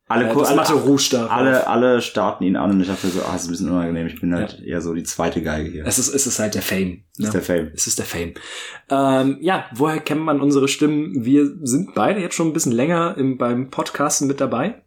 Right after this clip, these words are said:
Speaker 1: Im Podcast-Game.
Speaker 2: Das wollte ich jetzt nicht so ausdrücken, aber
Speaker 1: <laughs>
Speaker 2: ja.
Speaker 1: Aber ich.
Speaker 2: Das ist okay. Äh, einmal von mir, ich, wir haben's gerade angesprochen, ich komme von der Welle Nerdpool ursprünglich, da haben wir mal angefangen, über,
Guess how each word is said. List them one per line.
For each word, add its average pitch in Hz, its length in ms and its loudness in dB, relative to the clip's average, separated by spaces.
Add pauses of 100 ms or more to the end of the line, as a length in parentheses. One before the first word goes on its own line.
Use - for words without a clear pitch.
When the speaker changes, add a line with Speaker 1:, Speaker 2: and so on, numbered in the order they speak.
(140)
Speaker 1:
Im - 120 -12
Podcast-Game. 82 1300 -2
Speaker 2:
Das 104 180 -2
wollte 101 120 0
ich 95 60 -4
jetzt 98 160 -2
nicht 98 100 -4
so - 80 -2 (100)
ausdrücken, - 380 2
aber - 100 0
Speaker 1:
<laughs> - 120 2
Speaker 2:
ja. 240 80 2
Speaker 1:
Aber 185 160 4
ich. 120 220 0 (260)
Speaker 2:
Das 147 140 2
ist 160 180 0
okay. 175 360 -4 (520)
Äh, 143 40 -2
einmal 143 1080 2
von 143 140 0
mir, 151 240 2
ich, - 320 -4
wir 120 120 0
haben's 123 140 -2
gerade 107 180 0
angesprochen, 143 380 0
ich - 180 -6 (220)
komme 151 260 0
von 131 180 -2
der 120 120 0
Welle 120 160 4
Nerdpool 165 460 2
ursprünglich, 151 640 2
da 127 100 0
haben 123 100 0
wir 127 60 0
mal 113 140 2
angefangen, 131 500 0
über, 120 380 0